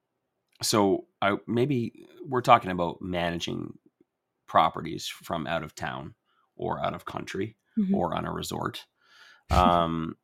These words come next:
Speaker 1: you know, when you got that call, "Hey, the dog pooped,
Speaker 2: <laughs>
Speaker 1: uh, and, and vomited everywhere, got into something, and the carpet's ruined." Do you wanna walk through how you handled that by email?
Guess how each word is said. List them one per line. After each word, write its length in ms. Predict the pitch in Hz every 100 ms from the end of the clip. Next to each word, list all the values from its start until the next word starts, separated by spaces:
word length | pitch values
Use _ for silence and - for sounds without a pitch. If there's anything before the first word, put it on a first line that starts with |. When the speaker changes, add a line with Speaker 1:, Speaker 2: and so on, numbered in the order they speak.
| -
Speaker 1:
you 80 | 95
know, 100 | 90
when 180 | 92
you 80 | 92
got 240 | 85 95 92
that 180 | 85
call, 540 | - 104 92 80 90 _ _ _ _ _ -
"Hey, 480 | 95 90 80 85 _ _ _ _ _ _ _ _ _ _ _ _ _ _ _ _
the 80 | -
dog 280 | 90 85 82
pooped, 420 | - - - - _ _ _ -
Speaker 2:
<laughs> 720 | - - - - _ _ -
Speaker 1:
uh, 220 | - 50 -
and, 420 | - 50 87 87 -
and 160 | 90 85
vomited 460 | 82 82 80 82
everywhere, 560 | 85 85 85 - 80 - _
got 180 | - 80
into 180 | 82 78
something, 420 | - - - 82 - _ _ _ _
and 100 | -
the 60 | 95
carpet's 460 | - 87 87 - 98
ruined." 380 | 95 90 85 - -
Do 80 | -
you 40 |
wanna 160 | 101 107
walk 300 | 92 87 87
through 560 | - 90 90 85 82 85 _ - _ _
how 300 | - 92 90
you 180 | 87 87
handled 460 | 85 85 87 90 87
that 280 | 92 - -
by 180 | 92
email? 500 | 92 92 101 117 139